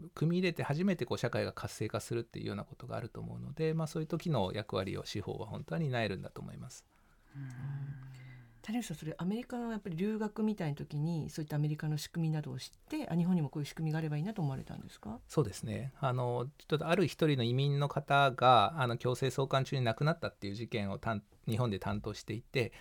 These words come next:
Speaker 1: もう、ものすごく大変だったんですけど、えー、結果的にこう負けてしまった時に、私は、まあ、すごく絶望して、弁護士を一旦辞め、辞めたんですね。
Speaker 2: あ、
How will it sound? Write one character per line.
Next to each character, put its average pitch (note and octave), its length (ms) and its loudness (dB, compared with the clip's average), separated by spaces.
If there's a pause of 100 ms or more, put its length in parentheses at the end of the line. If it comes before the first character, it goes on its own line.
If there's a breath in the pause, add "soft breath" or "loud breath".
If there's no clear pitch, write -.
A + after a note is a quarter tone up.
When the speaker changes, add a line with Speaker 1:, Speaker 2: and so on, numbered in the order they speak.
(360 loud breath)
Speaker 1:
も C3+ 100 -2
う、 C3+ 80 -4
も E3 120 4
の F#3 80 4
す - 100 -2
ご G3 100 2
く - 80 -6
大 B2+ 220 4
変 B2 320 0
だ B2+ 120 2
っ - 80 -4
た G#2 120 0
ん F#2+ 60 -2
で A2 80 -10
す - 80 -12
け B2 120 -10
ど、 C#3 380 2
え A#2 140 -2
ー、 - 40 -6
結 - 200 -6 (120)
果 C#3+ 120 2
的 C#3 180 -2
に B2 120 0
こ G#2+ 360 0
う A#2 40 0
負 A2 80 0
け C3+ 120 0
て C3+ 140 0
し - 120 0
ま C#3+ 100 6
っ C#3 60 0
た C#3+ 120 2
時 C#3+ 260 -2
に、 G2+ 380 -2
私 C#3+ 240 -4
は、 C3 40 0
ま A2 120 -2
あ、 - 200 -6
す B2 120 -4
ご A2+ 80 -2
く - 100 -14
絶 B2 240 -6
望 C#3+ 180 2
し - 120 -8
て、 B2+ 340 2 (440 loud breath)
弁 E3 140 6
護 E3+ 60 8
士 - 100 0
を - 40 -4
一 - 20 -8
旦 A#2 180 2
辞 A#2+ 320 0
め、 C#3+ 160 4 (140)
辞 C3 100 4
め C3+ 100 4
た D3 140 4
ん G2+ 60 0
で A2 80 -12
す - 100 -12
ね。 D3 140 0
Speaker 2:
あ、 G#3+ 100 -2